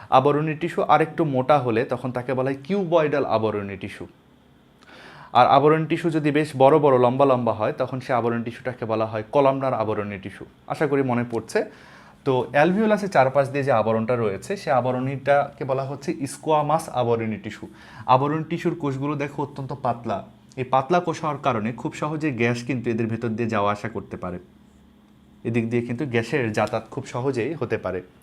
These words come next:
বুঝতে পারছো? আমরা মনে রাখবো তাহলে খুবই পাতলা কিন্তু আবরণী টিস্যু পাওয়া যাচ্ছে। এই আবরণী টিস্যুর নাম হলো স্কোয়ামাস আবরণী টিস্যু। দেখো, স্কোয়ামাস আবরণী টিস্যুর এই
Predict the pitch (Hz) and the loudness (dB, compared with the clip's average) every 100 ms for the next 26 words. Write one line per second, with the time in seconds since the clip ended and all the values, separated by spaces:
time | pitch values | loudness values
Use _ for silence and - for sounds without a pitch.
0 | _ 135 139 165 160 165 175 - - - | _ -10 -4 -2 -2 -4 -8 -8 -20 -20
1 | - - _ - 135 143 135 139 139 127 | -20 -20 _ -6 -2 0 0 0 -2 -2
2 | 196 277 120 123 170 254 - - 131 180 | -4 -2 -2 0 -2 -4 -6 -4 -2 -2
3 | 120 - - - 123 123 135 139 139 120 | -4 -12 -20 0 2 4 2 0 0 0
4 | 190 113 110 113 110 107 110 - 113 98 | 0 2 0 -2 -2 -4 -8 -8 -2 0
5 | 95 92 90 - - _ _ - _ _ | 0 -2 -8 -14 -18 _ _ -20 _ _
6 | - 110 - 113 120 117 120 120 131 123 | -10 -6 -4 -4 -4 -6 -8 -10 -8 -6
7 | 127 226 139 - - 120 117 113 98 101 | -6 -6 -8 -8 -4 -2 -2 -4 -6 -6
8 | 101 95 101 - - - - _ - - | -10 -12 -14 -16 -20 -20 -20 _ -20 -20
9 | - - - 139 214 220 190 - 202 214 | -20 -10 8 8 8 4 2 -2 6 6
10 | 202 214 - 156 165 170 170 143 - 135 | 6 2 4 4 4 0 -2 -2 -2 -2
11 | 143 147 | -2 -2